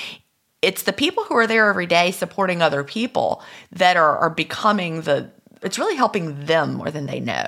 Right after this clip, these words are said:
Like, it's helped me. Would I have been this successful for this many years if I had just done it and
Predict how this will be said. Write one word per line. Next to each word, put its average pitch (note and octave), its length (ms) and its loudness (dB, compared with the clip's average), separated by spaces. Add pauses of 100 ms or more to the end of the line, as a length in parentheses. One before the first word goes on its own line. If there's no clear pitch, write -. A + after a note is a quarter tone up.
(120)
Like, F3+ 140 0
it's B3+ 120 -4
helped F4 300 -2
me. E3+ 240 -2
Would F3 160 0
I B3+ 240 4 (200)
have A3 140 2
been A#3 140 0
this A3 180 -2
successful F#3 760 -2 (340)
for G3+ 100 -6
this F#3 220 -4
many E3+ 240 -4
years D#3+ 220 -2
if E3 140 -2
I D#3+ 120 4
had D#3+ 140 0
just D#3 240 -6
done D3 180 2
it C#3+ 160 2
and C#3 380 -4